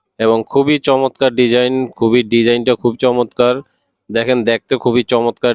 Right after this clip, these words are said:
ডিজাইনটা। আসলে অল্প কিছু নিয়ে আসছি, শেষ হওয়ার আগে যোগাযোগ করবেন। আট সেন্টিমিটারের ভিতরে অনেকেই স্লিংশট পছন্দ করেন, তাদের জন্য এটা খুবই, আহ, ভালো হবে। যারা অনেক দিন ধরে আট সেন্টিমিটার একটু প্রফেশনাল, মানে অন্য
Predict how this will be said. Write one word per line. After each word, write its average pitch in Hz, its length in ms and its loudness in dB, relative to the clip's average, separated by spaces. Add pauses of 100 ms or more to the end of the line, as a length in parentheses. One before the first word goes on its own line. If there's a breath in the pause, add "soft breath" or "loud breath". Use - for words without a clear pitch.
(120)
ডিজাইনটা। 113 400 0 (180)
আসলে 113 320 -2 (800 soft breath)
অল্প 139 240 0 (140)
কিছু 156 160 0 (100)
নিয়ে 151 180 4
আসছি, - 240 -2 (240)
শেষ 120 220 -2
হওয়ার 127 200 4
আগে 131 120 -2 (100)
যোগাযোগ 131 380 0
করবেন। 127 260 2 (640)
আট 117 160 0 (120)
সেন্টিমিটারের 131 720 0
ভিতরে 127 340 0
অনেকেই 123 340 0
স্লিংশট 117 380 -2 (100)
পছন্দ 117 260 -2 (120)
করেন, 120 180 0 (560)
তাদের 120 340 0
জন্য 120 180 2 (100)
এটা 110 140 -2 (100)
খুবই, 117 240 0 (480)
আহ, 101 260 2 (100)
ভালো 107 240 2
হবে। 110 200 2 (140)
যারা 107 160 0 (100)
অনেক 107 200 -2
দিন 117 140 2
ধরে 113 120 0 (100)
আট 101 160 -4
সেন্টিমিটার 110 520 -2 (540 soft breath)
একটু 113 220 -4 (160)
প্রফেশনাল, 143 640 0
মানে 120 220 0
অন্য 131 140 0